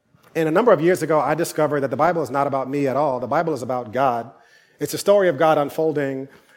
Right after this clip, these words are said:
and we are but a, a minuscule extra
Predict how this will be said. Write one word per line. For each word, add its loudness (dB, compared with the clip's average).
and -4
we 2
are 2
but 2
a, -4
a -4
minuscule 0
extra -2